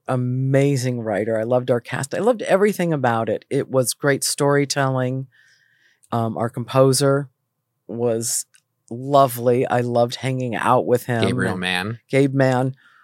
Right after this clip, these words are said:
Speaker 1: Uh, even came to Georgia with us, hung out at, in Georgia.
Speaker 2: You know, Gabe and I have been friends since, like, fourth grade.
Speaker 1: He, he's, I just love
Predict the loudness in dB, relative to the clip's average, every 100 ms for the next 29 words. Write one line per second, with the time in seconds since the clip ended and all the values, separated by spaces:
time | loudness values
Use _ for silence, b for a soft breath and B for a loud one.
0 | b -2 -2 0 -2 0 2 2 0 4
1 | 6 6 4 2 2 4 2 2 0 0
2 | 0 -2 -2 -4 -4 -4 -4 -2 0 2
3 | 2 2 2 2 2 2 2 0 0 0
4 | -2 -6 -6 -6 -6 -8 -8 -10 -8 -8
5 | -8 -10 -10 -12 _ -8 -6 -6 -4 0
6 | 0 0 -4 -6 -6 -4 -6 -8 -10 -10